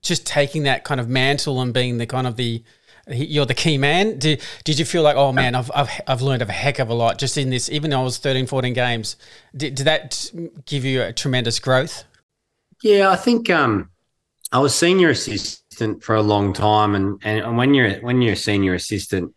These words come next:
Speaker 2: um, under Leon Cameron, who I have a hell of a lot of respect for, um,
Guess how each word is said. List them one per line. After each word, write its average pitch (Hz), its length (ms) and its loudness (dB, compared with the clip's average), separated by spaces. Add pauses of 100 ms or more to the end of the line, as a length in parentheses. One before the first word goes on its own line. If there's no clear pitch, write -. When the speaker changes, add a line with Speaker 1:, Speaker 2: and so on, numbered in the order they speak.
(140)
Speaker 2:
um, 95 240 0
under 95 180 2
Leon 98 280 0
Cameron, 95 320 0
who 87 280 2 (560)
I 101 140 2
have 90 360 -2
a 92 120 -8
hell 98 160 0
of 98 60 0
a - 20 -2
lot 95 120 2
of 90 60 2
respect 87 500 -4
for, 87 400 -2 (460)
um, 95 680 2